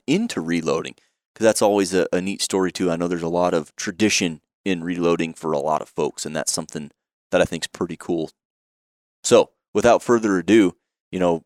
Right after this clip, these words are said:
uh, beside me here, Ben, you've been, uh, at the helm of our custom die division now for a, quite a while. And with that, you also get to go around to trade shows and shooting events and media events, and you get to instruct people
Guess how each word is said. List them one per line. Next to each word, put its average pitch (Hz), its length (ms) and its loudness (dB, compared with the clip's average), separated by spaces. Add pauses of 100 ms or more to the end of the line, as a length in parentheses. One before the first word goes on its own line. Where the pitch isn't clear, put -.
(120)
uh, 71 320 2 (140)
beside 110 360 4
me 104 100 -4
here, 92 160 2
Ben, 95 360 2 (320)
you've 104 240 -2
been, 92 360 2
uh, 80 300 0 (240)
at 92 180 2
the 90 100 -2
helm 101 300 2
of 85 100 -2
our 82 140 4
custom 95 380 -2
die 90 240 2
division 90 420 0
now 80 220 -2
for 82 180 -4
a, 78 100 -2
quite 110 280 4
a 82 40 0
while. 85 400 4
And 85 160 -12 (540)
with 135 200 4
that, 98 300 4
you 92 140 0
also 104 240 2
get 95 140 -2
to 95 100 -6
go 95 180 2
around 87 340 0
to - 100 -12
trade 107 340 2
shows 82 420 0
and 80 120 -8
shooting 104 260 -2
events 85 340 -2
and 90 80 -8
media 98 280 0
events, 82 280 -2
and 85 120 -6
you 113 80 -6
get 165 120 0
to 87 140 0 (100)
instruct - 760 -2 (100)
people - 360 -8